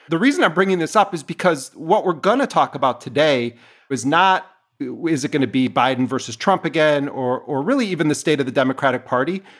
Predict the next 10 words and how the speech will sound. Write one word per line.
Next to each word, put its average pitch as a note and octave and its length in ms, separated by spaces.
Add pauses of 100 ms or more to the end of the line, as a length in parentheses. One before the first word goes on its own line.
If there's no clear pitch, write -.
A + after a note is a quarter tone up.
(360)
But F3 460
I F3+ 80
think D4+ 240
it's E4+ 140
important B3 400
to C#3 80
place D#3 500
Biden's C#3 640
presidency D3 720
in D#3 500